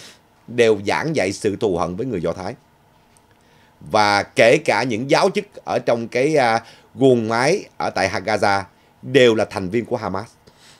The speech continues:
Do đó, tôi không nghĩ là Palestine có thể lập quốc nếu như họ tiếp tục duy trì cái lòng thù hận này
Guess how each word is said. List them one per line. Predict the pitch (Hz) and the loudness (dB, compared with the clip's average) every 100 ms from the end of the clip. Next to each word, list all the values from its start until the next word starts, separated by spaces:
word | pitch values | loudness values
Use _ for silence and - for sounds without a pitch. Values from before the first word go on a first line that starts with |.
| _ _ _ _ _ _ - | _ _ _ _ _ _ -2
Do | 123 | 4
đó, | 127 135 170 - _ _ _ _ _ _ _ _ _ _ _ _ _ - | 6 6 2 -4 _ _ _ _ _ _ _ _ _ _ _ _ _ 2
tôi | 160 | 4
không | 160 139 | 4 2
nghĩ | 120 | 2
là | 147 | 2
Palestine | - 123 147 147 127 | 2 0 2 2 0
có | - 151 | 2 0
thể | 151 | 0
lập | 92 - | -4 -4
quốc | 135 - | -6 -6
nếu | 117 127 156 202 | -4 2 4 4
như | 156 117 | 2 0
họ | 90 92 - | -4 -10 0
tiếp | 180 190 | 0 0
tục | 104 - 117 | -4 -6 0
duy | 143 135 | 2 4
trì | 110 92 | 2 0
cái | 120 | -4
lòng | 82 | -6
thù | 85 80 | -8 -8
hận | 76 | -10
này | 82 | -12